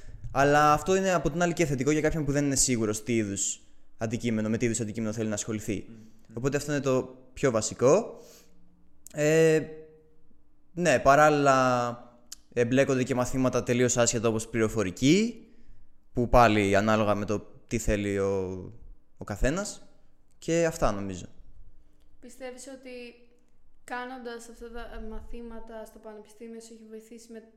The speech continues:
Speaker 3: το να βλέπεις την πραγματικότητα διαφορετικά; Δηλαδή, ε, κάποιος που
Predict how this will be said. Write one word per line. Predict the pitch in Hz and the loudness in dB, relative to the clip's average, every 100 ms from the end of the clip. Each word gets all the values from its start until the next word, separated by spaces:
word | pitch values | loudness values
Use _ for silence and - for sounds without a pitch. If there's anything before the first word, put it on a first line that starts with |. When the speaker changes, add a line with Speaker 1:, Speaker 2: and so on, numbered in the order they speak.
| _ _ | _ _
Speaker 3:
το | 226 | -16
να | 214 214 | -16 -14
βλέπεις | 226 233 233 | -14 -12 -10
την | - | -10
πραγματικότητα | 220 214 214 - 233 226 | -10 -10 -10 -10 -14 -16
διαφορετικά; | 214 208 - 202 208 - 214 202 196 | -18 -18 -20 -20 -20 -18 -14 -14 -16
Δηλαδή, | 196 202 214 220 - - _ - - - - - - - - - | -16 -12 -10 -12 -14 -20 _ -20 -20 -20 -18 -14 -12 -12 -14 -14
ε, | 226 240 240 226 220 220 - | -14 -12 -10 -10 -12 -14 -14
κάποιος | 254 262 262 | -12 -12 -12
που | - | -20